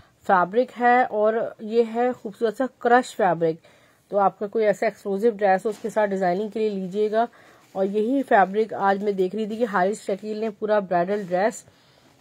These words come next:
में जो inner और पूरा लहंगा बनाया है, इस fabric पे बनाया हुआ था, और ये सिर्फ और सिर्फ आपको अठारह सौ रुपये में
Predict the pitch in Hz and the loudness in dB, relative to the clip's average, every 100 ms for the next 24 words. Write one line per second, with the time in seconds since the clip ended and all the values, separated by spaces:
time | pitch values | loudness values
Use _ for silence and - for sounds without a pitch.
0 | - 202 202 196 - 208 220 226 220 214 | -6 0 0 0 -2 2 2 4 4 2
1 | 165 180 214 208 196 190 208 208 202 190 | 0 -4 0 2 2 0 0 2 2 2
2 | 202 208 202 - 180 196 208 233 208 190 | 2 0 -2 0 2 0 -4 -2 -2 0
3 | 180 185 185 214 226 _ _ - _ - | 0 0 0 -2 -4 _ _ -20 _ 0
4 | 190 202 240 233 240 233 220 202 233 - | 0 2 -2 0 -2 2 -2 0 -4 -4
5 | 202 185 - 233 - - 202 - - 202 | -4 -4 -2 -2 -2 -4 -10 -8 -2 0
6 | 220 220 214 190 190 190 190 277 | 2 2 0 0 0 -2 -2 -6